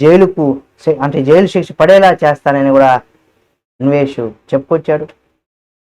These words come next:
ఈ కేసు బుక్ అయిన, అయితే కనీసం రెండేళ్లు జైలు జీవితం గడపాల్సి వస్తుందని,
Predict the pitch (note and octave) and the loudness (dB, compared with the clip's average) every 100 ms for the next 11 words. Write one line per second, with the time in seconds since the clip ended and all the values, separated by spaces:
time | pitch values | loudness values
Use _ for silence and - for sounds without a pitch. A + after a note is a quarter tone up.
0 | _ _ _ _ _ _ _ _ A#2 A#2+ | _ _ _ _ _ _ _ _ -12 -4
1 | D3+ F3 E3+ D3+ D#3 - E3 D#3 D3+ C#3 | 0 2 0 -4 -2 0 2 2 0 -2
2 | C3+ _ _ - C#3 C#3+ C#3+ C#3 C#3 D#3 | -6 _ _ -4 -2 0 -2 0 -2 -2
3 | D3+ C3+ A#2 B2 B2+ C3+ D3+ C3+ - C3+ | -2 -4 -4 -6 -4 -4 -4 -6 -4 -2
4 | D3+ C#3 C#3+ C#3 C#3 B2 C3+ C#3 C#3+ C#3 | -2 -4 -4 -4 -4 -2 -2 -2 -2 -2
5 | C3+ C#3+ D#3 D3 C#3 | -4 -4 -4 -4 -2